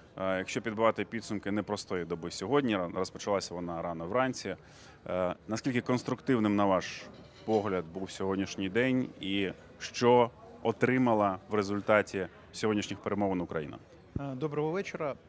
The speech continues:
Speaker 2: Я хочу, щоб ми зразу розставили акценти правильно, щоб не перебували в ілюзіях, в міфах,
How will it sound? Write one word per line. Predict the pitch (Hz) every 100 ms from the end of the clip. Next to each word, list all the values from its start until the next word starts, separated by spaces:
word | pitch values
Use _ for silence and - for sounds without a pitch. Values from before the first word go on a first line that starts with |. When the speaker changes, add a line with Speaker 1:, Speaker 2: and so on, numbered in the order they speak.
| -
Speaker 2:
Я | 139 175
хочу, | 175 190 165
щоб | - 147
ми |
зразу | 147 170 147
розставили | 139 - 151 143
акценти | 139 - 175 147
правильно, | 156 160 156 139
щоб | - 131
не | 147
перебували | 151 139 143 160 151
в | 135
ілюзіях, | 147 175 143 131 120
в | 131
міфах, | 175 185 139